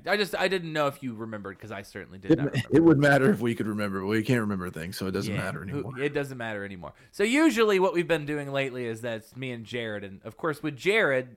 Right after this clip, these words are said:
Speaker 1: the, the tone is different. Uh, things are a little more hodgepodgey all over the place because Jared and I tend to listen to different music, so we can bring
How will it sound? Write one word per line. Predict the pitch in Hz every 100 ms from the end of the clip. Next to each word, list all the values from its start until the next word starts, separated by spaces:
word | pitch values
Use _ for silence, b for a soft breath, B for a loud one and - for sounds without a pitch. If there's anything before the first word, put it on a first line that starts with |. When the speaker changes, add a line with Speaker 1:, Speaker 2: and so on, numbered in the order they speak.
| _
Speaker 1:
the, | 123 127 120 110
the | 127
tone | - 185
is | 185
different. | 131 147 156 175 - _ _ _ _ _ -
Uh, | 117 110 101 95
things | 156 156
are | 151
a |
little | 147 147
more | 143 135 135 -
hodgepodgey | - 156 147 - 160 151 139
all | 139 131
over | 143
the | 170
place | - 254 247 _ _ _ _ _ -
because | 143 147 123
Jared | 143 143 147
and | 147
I | 143 143 147
tend | 139 - 165
to | 175
listen | 170 175 185
to | 185
different | 185 - 165
music, | 208 156 -
so | -
we | 120 120
can | 123
bring | 113 127 131